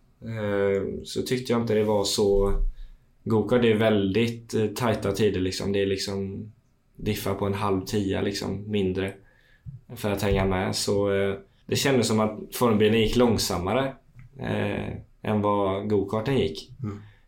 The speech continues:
Speaker 1: I och med att gokart har ju rätt så hög greppnivå. Eh, i och med att det inte är någon fjädring.
Speaker 2: Mm.
Speaker 1: Eh, det tog ju lite tid att få ordning på bromsningen och det här, eh, på formelbilen, att det är ett mycket högre bromstryck.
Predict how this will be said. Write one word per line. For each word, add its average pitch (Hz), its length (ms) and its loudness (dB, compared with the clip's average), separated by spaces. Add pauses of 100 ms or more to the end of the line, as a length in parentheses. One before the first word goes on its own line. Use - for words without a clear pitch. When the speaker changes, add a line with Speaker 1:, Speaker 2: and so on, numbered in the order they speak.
(120)
Speaker 1:
I 113 100 0
och 104 40 2
med 101 100 2
att - 200 -6
gokart 104 400 2
har 107 80 2
ju 104 60 4
rätt 104 180 0
så 107 80 -2
hög 95 300 0
greppnivå. 98 680 -4 (240)
Eh, 104 420 -6
i 104 100 0
och 101 60 0
med 101 100 0
att 101 60 -4
det 107 80 2
inte 101 160 2
är 95 40 2
någon 90 100 0
fjädring. 95 560 0 (200)
Speaker 2:
Mm. 113 200 2 (600)
Speaker 1:
Eh, - 260 -4 (500)
det 107 140 0
tog 107 260 4
ju 110 60 4
lite 127 220 4
tid 120 280 4
att 110 80 2
få 120 180 4
ordning 107 240 4
på 107 80 2
bromsningen 113 640 2
och 120 60 2
det 127 60 2
här, 127 180 0 (280)
eh, 101 360 -4
på 95 160 -10
formelbilen, 98 540 2
att 98 140 -2
det - 100 2
är 95 40 2
ett 98 80 -2
mycket 101 240 0
högre 92 180 2
bromstryck. 95 720 -2